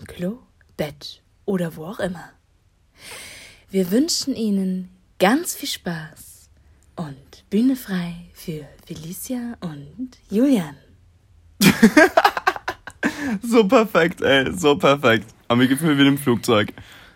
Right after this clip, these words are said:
Speaker 2: <laughs>
Speaker 1: Willkommen an Bord. Und ganz viel Spaß auf Ihrer Reise in Malaga.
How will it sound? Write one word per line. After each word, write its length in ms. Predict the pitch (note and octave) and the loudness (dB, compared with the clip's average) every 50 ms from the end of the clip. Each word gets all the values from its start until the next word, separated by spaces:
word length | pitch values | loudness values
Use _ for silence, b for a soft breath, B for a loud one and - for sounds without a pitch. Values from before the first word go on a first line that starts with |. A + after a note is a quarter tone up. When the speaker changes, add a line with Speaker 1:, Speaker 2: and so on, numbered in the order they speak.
| B B - | B B -4
Speaker 2:
<laughs> 1700 | E3+ D3 - - - E3+ - - - D#3+ C#3 - - - - - - _ _ _ _ _ _ _ _ _ _ _ _ _ _ _ _ | -2 -2 -2 0 -2 -4 -4 -2 -4 -4 -4 -6 -10 -14 -14 -14 -14 _ _ _ _ _ _ _ _ _ _ _ _ _ _ _ _
Speaker 1:
Willkommen 840 | - F#3 F3+ F3 E3 D#3 D#3 D#3 F3 G#3 B3+ C#4+ C#4+ D4 C#4+ C#4+ C#4+ - | -4 -2 -2 -2 -2 -4 -4 -2 0 2 2 4 4 4 2 0 -2 -2
an 420 | - G3 F3+ F3+ F#3 G3 G#3+ A3 | -2 0 0 0 0 0 0 -2
Bord. 540 | G#3+ A3 G3 E3+ D3+ - - - - - - - - - - - - - - - - - - - - - _ _ - - - B B B B B B B B B B B B _ _ _ _ _ B B B B B B A3+ B B | -2 -2 -2 -2 -4 -8 -14 -16 -18 -20 -20 -20 -20 -20 -20 -20 -20 -18 -20 -20 -18 -12 -12 -12 -12 -14 _ _ -16 -16 -16 B B B B B B B B B B B B _ _ _ _ _ B B B B B B -20 B B
Und 380 | - E3+ C#3+ C3+ C3 C3 B2+ - | -8 -8 -8 -8 -10 -12 -14 -8
ganz 320 | E3+ F3+ A#3 D#4+ - - | -4 -2 -2 -2 -4 -4
viel 240 | - C4+ C4 C4 B3 | 0 2 2 2 2
Spaß 500 | A#3+ - - G3 F#3 F#3 F#3 F3+ F3+ - | 2 0 0 0 2 2 2 2 0 -2
auf 240 | F#3 E3+ E3 - - | -4 -4 -4 -8 -8
Ihrer 420 | - E3+ E3 D#3+ E3 D#3+ D#3+ D#3 D#3 | -8 -8 -6 -6 -8 -8 -8 -10 -10
Reise 600 | D#3 D#3+ F3 A3+ C#4+ C4+ G#3+ G#3+ A3+ A3 G#3+ A3 | -10 -6 -2 0 0 0 4 6 6 6 6 2
in 440 | - - F3+ D#3+ D#3 D#3+ D#3+ E3 E3+ | 0 -2 -4 -6 -6 -6 -4 -4 -4
Malaga. 720 | E3 E3 F3 F3+ F3+ F3 F3 E3+ F3 D#3+ D#3+ D#3 D#3 - | -4 -2 -2 0 0 0 -2 -4 -6 -8 -8 -10 -12 -14